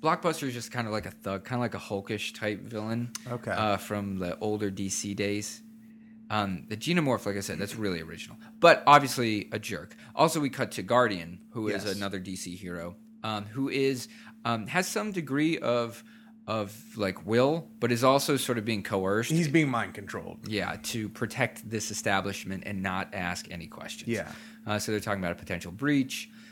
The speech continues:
Speaker 1: Then Guardian goes to investigate. Um,
Speaker 2: Well, and then we, s-, but w-, before he goes to investigate, we see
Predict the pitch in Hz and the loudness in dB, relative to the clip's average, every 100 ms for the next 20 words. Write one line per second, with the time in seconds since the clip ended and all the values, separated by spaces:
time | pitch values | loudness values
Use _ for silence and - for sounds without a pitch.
0 | - - 107 101 101 95 90 92 87 - | -20 -8 -6 -2 0 2 0 -2 -4 -4
1 | 85 92 92 92 92 92 - - - - | -2 0 0 -2 0 -2 -4 -18 -20 -20
2 | - - 101 90 127 143 143 143 170 196 | -20 -14 -8 0 6 6 6 4 4 4
3 | 143 - - 131 151 139 143 131 139 135 | 4 2 0 10 10 10 4 -2 0 4
4 | 151 147 135 131 123 117 160 185 123 107 | 8 8 8 6 4 6 6 6 4 4
5 | 113 - - 110 101 113 196 | 2 2 4 4 6 6 4